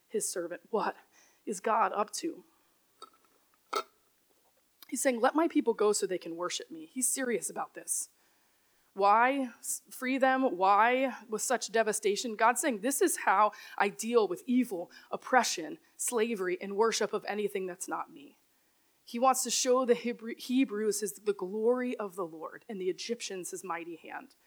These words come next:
to remind everyone that he keeps his promises, that he is a God who protects, that he is a God of rest. So they go wandering, and subsequently they don't have much to go on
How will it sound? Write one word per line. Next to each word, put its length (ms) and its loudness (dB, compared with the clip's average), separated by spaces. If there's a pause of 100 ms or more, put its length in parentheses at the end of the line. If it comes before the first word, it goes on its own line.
(220)
to 100 -4
remind 400 0
everyone 300 -2
that 100 -4
he 40 -8
keeps 320 -14
his 120 -16
promises, 720 -12 (460)
that 140 -4
he 180 -4
is 120 0
a 60 2
God 280 -2
who 100 -20
protects, 800 -12 (260)
that 100 -12
he 120 -4
is 100 -2
a 60 -4
God 220 -2
of 120 -12
rest. 720 -8 (1000)
So 140 -4
they 80 4
go 160 10
wandering, 520 6 (280)
and 140 -6
subsequently 480 2
they 80 2
don't 180 2
have 140 4
much 220 2
to 80 -8
go 200 4
on 180 6